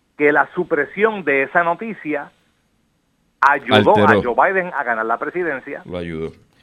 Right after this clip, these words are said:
Speaker 2: Que si hubiese, si hubiese dilu-, si se hubiese diluido entre los medios, o sea, más bien no diluido, si se hubiese evitado que se diluyera, probablemente el desenlace hubiese sido distinto.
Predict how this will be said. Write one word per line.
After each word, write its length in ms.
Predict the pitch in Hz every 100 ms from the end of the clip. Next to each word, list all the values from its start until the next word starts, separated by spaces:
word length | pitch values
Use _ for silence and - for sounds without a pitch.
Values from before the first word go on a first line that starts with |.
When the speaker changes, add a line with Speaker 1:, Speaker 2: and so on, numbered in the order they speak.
| _ _ _
Speaker 2:
Que 120 | 104
si 120 | 113
hubiese, 1000 | 104 107 110 131 127 127 123 123 120 117
si 180 | 92 107
hubiese 440 | 104 110 107 127 113
dilu-, 400 | 127 127 131 123
si 140 | 110
se 100 | 107
hubiese 260 | 107 120 131
diluido 840 | 131 127 135 135 127 127 127 120 - _ _ _
entre 400 | - 120 117 123
los 140 | 131 123
medios, 560 | 151 143 120 113 - _ -
o 60 | 95
sea, 120 | 107
más 160 | 113
bien 140 | 120 117
no 100 | 120
diluido, 400 | 123 120 120 98
si 180 | 104 98
se 100 | 104
hubiese 260 | 110 160
evitado 400 | 151 139 135 147
que 100 | 135
se 160 | 123 117
diluyera, 640 | 113 110 123 147 107 - _ _ _ _ _ _ _
probablemente 720 | - 101 113 117 107 107 117
el 60 | 104
desenlace 400 | 101 101 101 113
hubiese 220 | 110 110
sido 180 | 110 107
distinto. 580 | 101 117 90 76 -